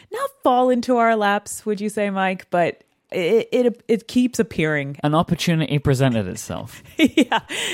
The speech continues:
Speaker 1: yeah. A very talented opportunity by the name of Jelly, uh, <laughs> presented himself as he started doing some fan artwork for us, uh, for the show, and these great little caricatures of me and Mike. And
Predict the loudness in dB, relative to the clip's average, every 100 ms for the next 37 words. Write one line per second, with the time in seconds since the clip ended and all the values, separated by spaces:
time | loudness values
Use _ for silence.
0 | 0 0 2 2 0 0 0 0 0 0
1 | 0 -2 -4 -4 -4 -2 0 0 -4 -6
2 | -4 -2 -2 -4 -10 -18 -20 -4 0 2
3 | 0 0 2 4 2 0 0 0 0 -8
4 | -4 -2 -2 -6 -20 -20 -10 -2 0 2
5 | 0 -2 -12 -14 -4 0 0 2 4 4
6 | 4 4 2 -2 -6 -6 -4 -2 -2 -2
7 | -2 -2 -2 -2 0 2 2 -2 -8 -14
8 | _ 0 2 2 0 -4 -8 _ _ _
9 | 0 2 2 2 2 4 2 0 -2 -2
10 | -4 -6 -16 -20 -20 _ -8 0 2 2
11 | 2 2 2 0 -2 -2 0 0 -4 -4
12 | -4 -2 -4 -4 -8 -6 -2 -2 -4 -8